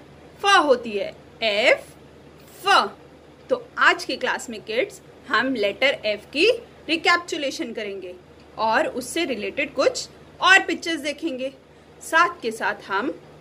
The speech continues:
एक लेटर एफ से रिलेटेड वर्कशीट भी करेंगे। तो आइए किड्स, हम सब मिलकर अपनी एक्टिविटी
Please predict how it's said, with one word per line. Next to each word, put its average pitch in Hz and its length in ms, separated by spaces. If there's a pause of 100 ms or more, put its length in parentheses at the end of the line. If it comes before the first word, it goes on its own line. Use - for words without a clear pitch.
(120)
एक 226 200
लेटर 196 320
एफ 226 240
से - 200
रिलेटेड 202 560 (540)
वर्कशीट 302 460
भी 240 100
करेंगे। 202 400 (680)
तो - 120 (100)
आइए 226 320
किड्स, 285 480 (280)
हम 208 220
सब 311 180
मिलकर 269 480
अपनी 254 500
एक्टिविटी 240 640